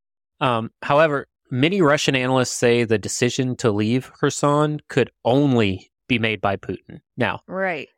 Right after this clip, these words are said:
Speaker 1: I'm not sure, and, and I don't know that that is entirely true, but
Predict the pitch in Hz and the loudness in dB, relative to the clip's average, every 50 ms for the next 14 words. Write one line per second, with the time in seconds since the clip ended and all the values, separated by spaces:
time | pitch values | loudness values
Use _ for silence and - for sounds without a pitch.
0 | _ _ _ _ _ _ - - 151 170 175 170 165 - - - - 151 143 143 | _ _ _ _ _ _ -4 -2 -2 0 2 0 0 0 -2 -2 0 2 4 4
1 | 143 143 139 135 123 117 120 - 127 117 117 123 123 127 123 123 120 117 113 113 | 4 4 2 2 0 -2 -2 -2 -2 -2 0 -2 -4 -4 -4 -2 0 0 2 2
2 | 110 104 101 - _ _ _ _ _ _ - - - - 113 - - 120 117 113 | 0 -2 -4 -8 _ _ _ _ _ _ -20 -10 -6 -6 -4 -2 0 0 0 0
3 | 120 131 120 104 110 101 104 - 131 127 131 147 156 151 156 151 147 - - 156 | -2 -4 -4 -4 -4 -6 -6 -4 -2 -2 -2 -2 -2 -2 -4 -4 -6 -6 -4 -2
4 | 156 156 151 151 151 _ _ - 131 113 110 110 104 - | 0 0 -2 -2 -4 _ _ -6 -2 0 2 2 2 -2